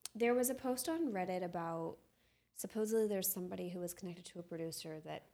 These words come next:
just listed a bunch of bullet point items, um, like, background details about the show. Some of it was interesting, some of it you could have guessed.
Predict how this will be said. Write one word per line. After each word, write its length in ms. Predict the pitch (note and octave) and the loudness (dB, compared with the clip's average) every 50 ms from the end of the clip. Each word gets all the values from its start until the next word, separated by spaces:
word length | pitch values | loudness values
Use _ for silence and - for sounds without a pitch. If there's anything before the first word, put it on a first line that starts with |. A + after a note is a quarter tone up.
| _ - | _ -8
just 300 | - F3+ F3 - - - | -6 -2 0 0 0 0
listed 360 | G3 G#3 G#3+ G#3 - A3 F#3+ | 0 0 0 2 0 0 -2
a 40 | F#3+ | -2
bunch 380 | F3 - - F#3+ G3+ F3+ F3+ - | -4 -2 0 0 0 2 0 0
of 140 | F3 D#3+ - | -2 -2 -2
bullet 220 | E3+ E3 E3+ E3 | -2 -2 -2 -2
point 340 | - - E3+ D#3+ D#3+ - - - | -4 -6 -6 -4 -4 -4 -6 -6
items, 640 | D#3 D#3 D3+ D3+ D3+ D3 D3 D3+ D#3+ D#3+ - - - - - - - - _ _ _ - | -8 -6 -6 -8 -8 -8 -8 -6 -4 -4 -4 -4 -6 -10 -20 -20 -20 -20 _ _ _ -8
um, 380 | - F3 E3+ E3+ E3 E3+ F3 F#3+ - | -6 -4 -4 -4 -6 -6 -8 -6 -6
like, 200 | F#3+ F3+ F3 - | -6 -6 -2 0
background 560 | - E3+ E3+ E3+ - - E3+ E3+ E3 D#3+ D#3 | 0 0 0 0 -2 -4 -4 -4 -4 -4 -4
details 480 | - E3 D#3+ - - E3 D#3 D3+ D3 - | -4 -4 -4 -4 -4 -4 -4 -6 -6 -6
about 220 | - - - - | -8 -8 -8 -6
the 80 | - - | -6 -4
show. 380 | - - - - - - - - - - - - - - - _ _ _ _ _ | -4 -2 -2 -2 -2 -4 -6 -10 -14 -20 -20 -20 -20 -20 -20 _ _ _ _ _
Some 180 | - - D4 D#4 | -2 4 4 6
of 100 | D#4+ D#4 | 6 6
it 80 | E4+ D#4+ | 6 6
was 160 | D#4 C#4 B3+ | 6 4 4
interesting, 640 | C#4 C4+ D4 D4 D4 - D4+ D4 D4 D4 D4 C#4+ D4 | 4 4 4 2 4 4 6 6 6 8 8 6 6
some 160 | C#4+ C#4+ B3+ B3 | 4 4 4 4
of 80 | A#3 | 4
it 80 | B3 - | 4 2
you 100 | A#3+ A3 | 2 0
could 200 | - - A3+ A3 | 0 2 2 2
have 140 | G#3+ F#3+ E3+ | 2 2 2
guessed. 680 | F#3+ F3 E3+ F#3 G#3+ A#3+ A#3+ - - - - - - | 2 4 6 6 4 4 2 0 0 0 0 -2 -4